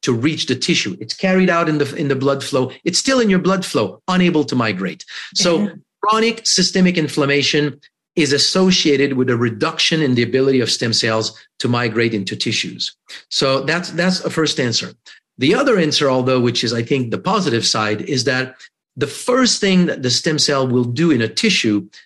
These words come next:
Speaker 1: is to suppress inflammation. You
Speaker 2: Mm-hmm.
Speaker 1: cannot repair with inflammation. Inflammation maintains damage. So the first thing that a stem cell does when it enters into an injured tissue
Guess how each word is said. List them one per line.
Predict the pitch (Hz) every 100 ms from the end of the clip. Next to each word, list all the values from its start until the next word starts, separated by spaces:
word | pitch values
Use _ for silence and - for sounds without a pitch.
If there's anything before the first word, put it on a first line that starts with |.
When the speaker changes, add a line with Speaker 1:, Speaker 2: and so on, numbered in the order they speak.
| _
Speaker 1:
is | 143 127
to | -
suppress | 123 - - - 151 147 -
inflammation. | 123 123 110 107 95 90 -
You | 143
Speaker 2:
Mm-hmm. | 175 180
Speaker 1:
cannot | 190 220 202
repair | 143 - - 156 151 156 156 - -
with | 123 170 180
inflammation. | 175 147 127 143 123 113 107 95 82 _ _ -
Inflammation | 160 160 170 196 214 214 190 147
maintains | 165 170 160 147 143 135 - _ _ -
damage. | 104 139 123 95 80 - - - -
So | - 147 143 - -
the | 120
first | - - 233 220 -
thing | 190
that | 160 143
a |
stem | 139 151
cell | 135 143
does | 135 135 139 131
when | 113
it | 113 - -
enters | 170 160 151 139
into | 127 117
an | 123
injured | 143 160 147 120
tissue | 180 - 120 117